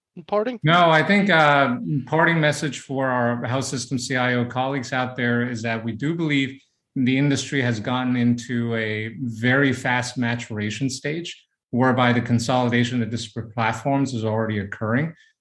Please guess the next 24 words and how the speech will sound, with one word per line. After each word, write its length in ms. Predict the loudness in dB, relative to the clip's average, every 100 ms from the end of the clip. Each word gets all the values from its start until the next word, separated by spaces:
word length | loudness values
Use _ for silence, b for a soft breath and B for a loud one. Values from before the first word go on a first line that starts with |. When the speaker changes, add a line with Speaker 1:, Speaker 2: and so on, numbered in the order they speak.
| -2
Speaker 2:
There 160 | 0
will 260 | 2 4 2
be 340 | 2 0 0
players, 680 | -2 -4 -2 0 -2 -2 -6
um, 500 | -8 -4 -4 -2 -2
you 60 | 0
know, 100 | 0
that 160 | 0
are 140 | 0 0
emerging 640 | 0 0 -2 -2 0 2
that 160 | 0 -4
can 160 | -8
create 400 | -10 -4 0 2
and 140 | 2 0
establish 680 | -2 -4 -4 -2 -4 -6 -12 _ _
an 100 | 2
enterprise-wide 840 | 4 4 2 2 0 0 -4 -2 -2
vision 420 | -2 -4 -4 -4
and 180 | 0 0
can 200 | 0 0
offer 340 | 0 -2 -2 -4
a 60 |
flexible 500 | -2 -2 -2 -4 -6
platform 680 | -4 -2 -2 0 0 0 -2